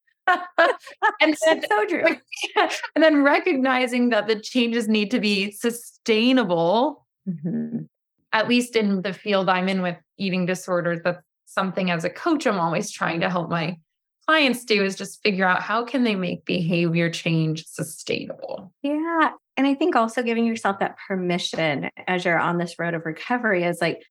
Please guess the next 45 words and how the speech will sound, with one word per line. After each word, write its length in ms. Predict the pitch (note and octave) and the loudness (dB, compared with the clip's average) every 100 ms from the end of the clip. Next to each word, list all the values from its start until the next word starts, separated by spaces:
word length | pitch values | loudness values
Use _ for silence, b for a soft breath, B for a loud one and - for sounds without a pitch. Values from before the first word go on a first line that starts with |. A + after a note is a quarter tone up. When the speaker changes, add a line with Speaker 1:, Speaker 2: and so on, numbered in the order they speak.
| _ _ - | _ _ -4
Speaker 2:
what's 300 | G#3+ C4+ - | -2 0 0
sustainable 760 | F4+ - G#3+ G#3 G3 F#3+ F3+ | -2 0 0 2 4 4 2
today 580 | F3+ G#3+ G3 - F3 C4+ - b - | -2 -4 -2 -2 0 -2 -4 b 4
may 220 | A#3 C4 | 6 6
not 220 | E4 E4+ | 4 0
be 120 | C4+ | -4
sustainable 840 | C4 B3+ - G#3 G#3 G3+ G3+ G3+ G3 | -4 -6 -2 0 0 4 4 4 4
when 220 | G#3 G#3 | 2 0
you 520 | G#3 G#3+ G#3+ G#3+ G#3+ G#3+ | 0 2 2 2 0 0
have 100 | A3 | -2
a 40 | |
different 280 | G#3 A#3 A3+ | -2 -2 -2
life 200 | G#3 A3 | 0 -2
situation. 720 | - F#3+ - G3 D4+ - D#3 | -2 -6 -2 0 0 0 -2
And 160 | F3 F3+ | -2 -2
so 160 | - F#3+ | 0 0
sustainability 1080 | F#3+ G3+ - A3 A#3 F#3+ G#3 G#3 G#3 G3+ G3 | -2 -8 -2 0 0 0 0 0 2 0 -2
changes. 800 | - A3+ A3+ D#4 A#3 - G3+ F#3+ | -6 -4 0 0 0 -4 -4 -2
And 140 | F#3 | -6
so 500 | F#3 F#3 F3 E3+ E3 b b b _ | -4 0 2 2 0 b b b _
making 300 | G#3+ G#3 G#3+ | -6 -2 -2
sure 260 | G3+ - G3+ | -2 0 0
that 180 | G3 G#3 | -2 -4
you 80 | |
do 220 | G3 G3 G3 | 0 2 4
always 220 | G3 F#3+ | 2 0
have 140 | F#3+ | -4
that 160 | F#3 - | -4 -4
support 300 | F3 - F#3 | -8 -6 -6
team 180 | - F3+ | -4 -4
of 80 | F3 | -2
like, 180 | E3+ - | -4 -2
"Oh 300 | F#4 G4+ G#4+ | 0 2 2
yeah, 80 | F4 | 2
now 240 | G3 F#3+ | 2 2
I'm 80 | B3 | 2
at 100 | C#4+ | 0
college. 580 | - D#4 D#4+ B3+ F3+ F3 | -2 -2 0 0 0 -2
What 220 | F3 G3 | 0 2
I 60 | G3+ | 4
was 200 | G3 G#3 | 2 2
doing 300 | G#3+ G#3+ G3+ | 0 0 0
in 80 | G#3 | 0
high 180 | C4+ D#4+ | 0 -2
school 380 | D#4+ F#3+ F3 | -2 -2 -2